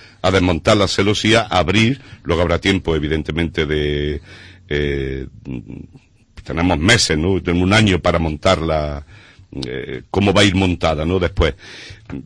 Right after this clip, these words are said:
yo creo que tengamos un poco de fe de que esto va a ocurrir, nunca mejor dicho, un poco de fe, ¿no? Eh.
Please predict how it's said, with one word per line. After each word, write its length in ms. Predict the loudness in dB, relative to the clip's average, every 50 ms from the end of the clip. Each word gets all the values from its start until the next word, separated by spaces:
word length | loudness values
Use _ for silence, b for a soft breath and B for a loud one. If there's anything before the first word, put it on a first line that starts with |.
| -14 -18 -18 -14 -12
yo 120 | -6 -4
creo 120 | -2 -2 0
que 100 | 0 -2
tengamos 380 | 0 0 2 2 2 2 2 2
un 120 | 0 0
poco 340 | -2 -4 -2 0 0 2 2
de 160 | 2 2 2 0
fe 320 | 0 2 4 4 6 4
de 160 | 4 2 0 0
que 140 | 0 0
esto 280 | 0 0 -2 -2 0 0
va 120 | 2 2 2
a 60 | 0
ocurrir, 420 | 0 -2 -4 -2 0 2 2 2
nunca 240 | 2 0 -2 -2 -2
mejor 240 | -2 -2 -2 -2 0
dicho, 240 | 0 -2 -2 -2 -4
un 80 | -6 -4
poco 240 | -6 -6 -4 -4 -4
de 80 | -4 -2
fe, 240 | -2 0 0 0
¿no? 180 | -2 -4 -8 -10 -10
Eh. 120 | -12 -14